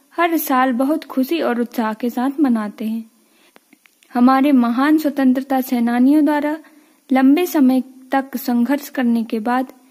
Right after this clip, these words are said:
पन्द्रह अगस्त सन उन्नीस सौ सैंतालीस को हमारा भारत देश आजाद हो गया। आजाद होने के ढाई साल बाद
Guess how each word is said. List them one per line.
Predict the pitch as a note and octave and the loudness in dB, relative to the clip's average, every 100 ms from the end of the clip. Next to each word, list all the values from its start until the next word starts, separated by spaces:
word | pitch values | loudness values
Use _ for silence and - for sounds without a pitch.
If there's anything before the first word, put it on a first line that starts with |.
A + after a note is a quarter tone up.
| _ _ | _ _
पन्द्रह | C4+ D4 F4+ F#4 | 0 2 4 2
अगस्त | D4+ D4 D4 D4 | 2 -2 -4 -8
सन | C#4+ C4 | -2 -2
उन्नीस | C4+ A#3+ C#4+ C#4+ | 2 2 2 0
सौ | B3+ | -6
सैंतालीस | B3+ A#3 B3 B3 C#4 | -6 -6 -2 -2 -2
को | C#4 C4+ C4 - _ _ _ | -4 -6 -6 -8 _ _ _
हमारा | C4+ C4 D4 D4+ | 2 4 4 2
भारत | A#3 A#3 A#3 | 0 -2 -2
देश | G#3+ C#4 C#4 | -2 -4 -4
आजाद | - A#3 A#3 A3+ G#3 | -4 -4 -4 -6 -6
हो | G#3+ | -10
गया। | G#3 A3+ A3 _ _ _ _ _ - | -10 -12 -16 _ _ _ _ _ -6
आजाद | A#3+ A#3+ C#4+ D#4 D#4+ | 0 2 2 2 2
होने | D4 C#4 C#4+ | 4 4 2
के | D4 | 0
ढाई | A#3+ A#3+ B3 | -2 0 0
साल | C4+ C#4+ B3 | 0 0 0
बाद | A3 A#3 A#3 | 0 -2 -4